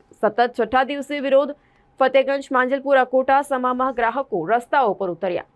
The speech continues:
તો જે પી રોડ, દિવાળીપુરા, સનફાર્મા રોડ, તાંદલજામાં સતત ત્રીજા દિવસે અંધારપટ જોવા મળ્યું.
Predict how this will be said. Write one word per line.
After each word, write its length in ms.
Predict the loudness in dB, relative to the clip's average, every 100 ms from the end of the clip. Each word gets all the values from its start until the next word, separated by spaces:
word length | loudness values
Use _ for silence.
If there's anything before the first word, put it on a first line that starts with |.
| _ -6
તો 60 |
જે 160 | -2 -2
પી 140 | -2
રોડ, 220 | 2 2 0
દિવાળીપુરા, 600 | 0 0 0 0 0 0
સનફાર્મા 600 | -2 -6 0 2 2 -2
રોડ, 160 | -4 -8 _ _ _ -2
તાંદલજામાં 720 | 0 0 0 0 0 0 0
સતત 380 | 0 2 0 -2
ત્રીજા 460 | -8 -8 -2 -2
દિવસે 320 | -2 -6 -4
અંધારપટ 600 | -6 -4 -2 0 0 -2
જોવા 280 | -4 -4 -4
મળ્યું. 240 | -4 -6